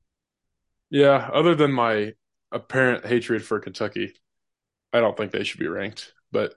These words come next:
you know, I, I didn't really have too big of an issue with anything. I was just confused about how Bama was higher than T C U last week, and then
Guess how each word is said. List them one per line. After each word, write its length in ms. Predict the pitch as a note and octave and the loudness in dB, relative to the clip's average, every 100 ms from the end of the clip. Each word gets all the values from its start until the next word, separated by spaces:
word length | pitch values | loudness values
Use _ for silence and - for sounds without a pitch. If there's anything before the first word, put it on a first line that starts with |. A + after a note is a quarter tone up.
| _ - | _ -6
you 100 | B2 | -4
know, 260 | G#2+ G#2 _ _ _ _ _ _ _ _ _ | -4 -6 _ _ _ _ _ _ _ _ _
I, 60 | - - _ | -16 -16 _
I 120 | C3+ E3+ | 4 6
didn't 140 | F#3+ | 8
really 180 | F3+ D3 | 8 8
have 220 | C#3+ - | 4 2
too 160 | - C3 | 0 4
big 180 | B2 | 4
of 80 | A2+ | 2
an 60 | A2 | 0
issue 220 | G#2 A#2 | -2 -2
with 120 | G#2+ | -4
anything. 460 | G#2+ G#2+ G#2+ G#2+ G#2 | -6 -8 -8 -6 0
I 120 | A2+ | 2
was 140 | A#2 A2+ | 2 0
just 320 | A2+ - - _ - _ - | -2 -4 -10 _ -20 _ -8
confused 560 | - B2 - C#3 B2+ G2+ | -2 -2 2 4 4 2
about 320 | G#2+ A#2 G2+ | 2 2 2
how 480 | A#2 A2+ G#2+ G#2 - _ _ _ A2+ | 2 2 2 0 -8 _ _ _ -4
Bama 380 | C3+ C3 C3 | -2 0 0
was 160 | A#2+ A2+ | -2 -2
higher 220 | A#2+ A#2 | -2 -2
than 100 | G#2+ | -4
T 160 | - A#2+ | -10 -12
C 200 | - A#2 | -8 -4
U 80 | A2 | 0
last 280 | G#2+ G#2+ | 0 -2
week, 260 | A#2 A2 - | -4 -6 -4
and 120 | G#2 | -6
then 220 | G#2 G2 | -6 -8